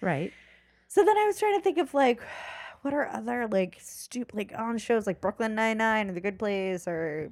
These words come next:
Speaker 2: Parks and Rec, all those shows, trying to think of something that was, like, some dumb thing that they call it. You know, like, Little Lebowski's Urban Achievers, you know, something that was just funny like that. That's either, both for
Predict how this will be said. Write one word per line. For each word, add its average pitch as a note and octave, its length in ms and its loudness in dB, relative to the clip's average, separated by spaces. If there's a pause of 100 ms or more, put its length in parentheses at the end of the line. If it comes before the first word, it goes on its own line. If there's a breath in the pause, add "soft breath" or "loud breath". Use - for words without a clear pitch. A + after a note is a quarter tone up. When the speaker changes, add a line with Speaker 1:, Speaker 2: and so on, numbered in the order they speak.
Speaker 2:
Parks F#3+ 240 -2
and F3 120 -4
Rec, E3 460 -4
all E3+ 140 -2
those E3+ 200 -2
shows, - 300 -12
trying F3 160 -4
to D#3+ 60 -4
think - 180 -12
of C#3+ 80 -8
something D3 460 -8
that - 160 -12
was, - 160 -10
like, - 240 -14 (640 soft breath)
some F#3+ 280 -8
dumb E3 220 -4
thing D#3+ 200 -10
that B2+ 120 -10
they - 100 -12
call B2 180 -6
it. - 60 -10
You B3+ 80 -4
know, F#4 100 2
like, F4 160 2
Little D4 240 4
Lebowski's A#3 540 4
Urban G3+ 240 0
Achievers, F3+ 880 -2
you A3+ 80 -8
know, A3 100 -8
something B3 340 -4
that A3 180 -8
was - 180 -20
just - 200 -14
funny D#3+ 280 -4
like - 180 -12
that. - 400 -12 (360 soft breath)
That's C#4 160 2
either, A3+ 220 6 (320 loud breath)
both B3+ 380 6
for F#3+ 580 2